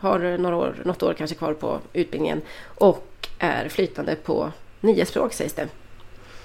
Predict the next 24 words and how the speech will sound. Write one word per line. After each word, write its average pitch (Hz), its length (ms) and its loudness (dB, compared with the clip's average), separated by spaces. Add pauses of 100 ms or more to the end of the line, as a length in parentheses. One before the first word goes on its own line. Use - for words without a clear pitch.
(720)
Eh, 151 560 2
Nadia 190 440 6
Nadim 190 540 4 (680)
har 170 240 -2
vi 170 100 -4
förhoppningsvis 202 680 2
inte 233 160 4
sett - 200 -6
det 147 460 -2
sista 156 380 -4 (120)
av - 240 -2
än. - 160 -2
Hon 175 100 2
är 190 60 4
trettio 196 320 0
år, 175 200 6
men 160 240 2 (360)
hoppas 180 280 0
att - 60 -4
hon 170 100 4
håller 156 260 4
i 156 240 2 (300)
några 151 200 0
år 151 280 2